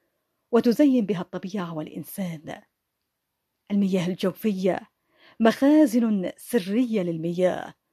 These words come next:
تظهر عند الحاجة، وكأن الأرض تحتفظ بها رحمة من الله سبحانه وتعالى لعباده.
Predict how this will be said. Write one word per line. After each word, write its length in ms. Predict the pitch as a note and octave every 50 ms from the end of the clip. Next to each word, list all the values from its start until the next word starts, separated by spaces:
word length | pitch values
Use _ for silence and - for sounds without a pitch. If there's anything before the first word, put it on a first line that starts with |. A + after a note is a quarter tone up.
| _ _ _ _ _ _ _ _ _ _ _ _ _
تظهر 420 | - D4 A3+ G#3 F#3+ A3+ A3+ G#3+
عند 220 | F3+ F#3+ G3+ F3+ F3+
الحاجة، 640 | E3 - - - A3 G#3 G3 - G#3 G#3+ - F#3+ - _ _ _ _ _ _ _ -
وكأن 520 | C4 C4 - - B3+ - - B3+ B3 A#3
الأرض 600 | A3 G3+ - - - A3+ A3 A3 G3+ - - G3+ - _ _ _ _ _ _ _ _ -
تحتفظ 520 | D4 - - - - C#4+ C#4 B3 G#3 A3+
بها 340 | A3 G3 G#3+ F#3+ F#3+ G#3+ F#3
رحمة 420 | F3+ G3+ - - - A#3+ A#3+ G#3+ -
من 220 | A3 G3+ F#3+ F3+
الله 260 | F3 E3 E3+ F3 F3+ E3
سبحانه 640 | - - F#3+ - - - - C4 B3 G#3+ G#3 F#3+
وتعالى 720 | F3+ F3+ F#3 F#3 - - G#3+ G3 G#3+ B3+ C4+ A#3+ G#3 G3
لعباده. 800 | E3+ D#3 C#3+ - F3+ E3+ - F3+ D#3+ D3+ - - - - - -